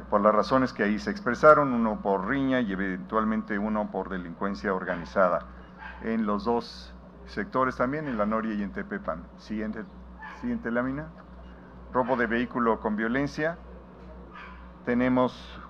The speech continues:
un incremento durante el mes de octubre, una disminución al respecto de ese mismo delito durante el mes siguiente en Tepepan y un aumento ligero en La Noria. Es lo que tenemos en robo de vehículo con violencia. Siguiente lámina.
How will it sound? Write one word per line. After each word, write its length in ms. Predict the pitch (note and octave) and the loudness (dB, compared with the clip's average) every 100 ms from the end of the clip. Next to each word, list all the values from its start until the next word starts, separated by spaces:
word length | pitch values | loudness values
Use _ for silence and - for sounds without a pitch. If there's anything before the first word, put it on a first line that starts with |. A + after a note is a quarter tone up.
| - - - - | -18 -18 -16 -4
un 140 | B2 | 0
incremento 580 | B2+ A#2 A2+ B2 B2 A#2+ | 0 2 2 2 2 2
durante 320 | G#2+ G2+ G2 | 4 2 2
el 60 | G#2+ | 0
mes 180 | A#2 A2 | 2 0
de 60 | |
octubre, 500 | A2+ - D#3+ D3+ F#3 | -2 0 -2 0 0
una 260 | C3+ A#2+ A#2 | 0 4 4
disminución 680 | G#2+ G#2 G#2+ G2+ A#2+ A#2+ A2+ | 2 -2 -2 -2 -2 2 2
al 120 | G2+ | 0
respecto 420 | F#2 - G#2+ A2+ | -2 -6 -4 -4
de 60 | G#2+ | -4
ese 140 | A2+ | -4
mismo 300 | A2 G#2+ G#2 | -4 -4 -4
delito 480 | G2+ A2 - A#2+ G#2+ - - - - | -2 -4 -2 -2 -4 -8 -16 -18 -10
durante 380 | G#2 G#2 G#2 G#2 | -4 -2 -2 -2
el 80 | G2 | -2
mes 160 | A2+ | -2
siguiente 560 | - A2 A#2 A#2 A#2 G#2 | -2 -2 0 0 -2 -2
en 100 | G#2 | -2
Tepepan 540 | A2 C#3+ C#3 D3 D3+ - - - | -4 -2 2 4 4 0 -16 -8
y 100 | A2 | -2
un 180 | B2 C3+ | 0 2
aumento 460 | B2+ A#2 B2+ B2 A2+ | 2 2 0 -2 -4
ligero 540 | G2 G2 A#2 A2+ A2 - - - - | -4 -2 0 2 0 -2 -14 -18 -12
en 180 | F#2 G#2 | -6 0
La 120 | G2+ | 2
Noria. 380 | G#2+ A#2+ G#2+ F#2 | 4 4 2 -2
Es 120 | F#2 | -4
lo 80 | A2+ | -6
que 100 | F#2+ | -6
tenemos 380 | A2 A#2 B2 A#2+ | -4 -2 -2 -4
en 120 | G#2+ | -2
robo 220 | A2 G#2+ | -2 -2
de 120 | G#2 G#2 | -2 -4
vehículo 400 | G2 G2+ G#2 F#2+ | -4 -4 -4 -4
con 140 | F#2+ | -4
violencia. 420 | F#2+ F#2+ F#2+ F#2 F#2 | -2 -2 -4 -6 -8
Siguiente 420 | G#2+ G#2+ G#2+ G#2+ | -6 -6 -4 -2
lámina. 360 | A2+ C3 D3+ | 0 -2 -6